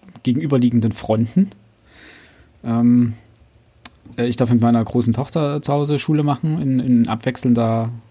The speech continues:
ähm, Eskalation mit meiner Freundin und, äh, Max darf natürlich das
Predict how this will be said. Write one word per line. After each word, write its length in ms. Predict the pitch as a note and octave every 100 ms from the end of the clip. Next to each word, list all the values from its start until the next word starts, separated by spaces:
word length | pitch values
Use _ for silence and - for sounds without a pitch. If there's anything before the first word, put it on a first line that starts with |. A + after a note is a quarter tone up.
| _
ähm, 200 | A2+ G#2+
Eskalation 580 | G#2+ - A2+ G#2+ - A#2
mit 120 | A2
meiner 200 | G#2+ A2
Freundin 380 | A2 A#2+ D3+ D#3+
und, 580 | - A#2+ B2 A#2+ A#2 -
äh, 260 | G#2 G#2 G#2
Max 340 | G2+ G2 -
darf 240 | - G2
natürlich 400 | G#2 F#2+ G2+ G2
das 320 | - - -